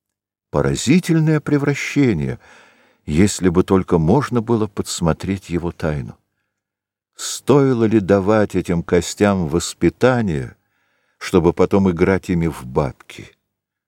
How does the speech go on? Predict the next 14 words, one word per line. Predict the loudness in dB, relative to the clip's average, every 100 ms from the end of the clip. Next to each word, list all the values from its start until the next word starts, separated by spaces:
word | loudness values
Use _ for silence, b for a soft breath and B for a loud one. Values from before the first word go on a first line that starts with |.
| _ 0
Мои | 2 4 4
начинают | 2 0 -2 0 2 2 0 -4
ныть | -2 0 -2
при | -4 -2
мысли | 0 -2 -4 -8 -8
об | -8 -10
этом. | -12 -14 -20 _ _ _ _ _ _ _ _ _ _ _ _ _ _ _ _ _ _ _ _ _ _
Первый | 2 2 2
могильщик | 2 0 0 -4 -6 -10 -10
поёт. | -6 -4 -4 -8 -12 -20 _ _ _ _ _ _ _ _ _ -6
«Бери | 2 6 6 4
лопату | 2 0 2 0 0 -2 -2 -2
и | -4
кирку, | -4 0 -2 0 -2 -2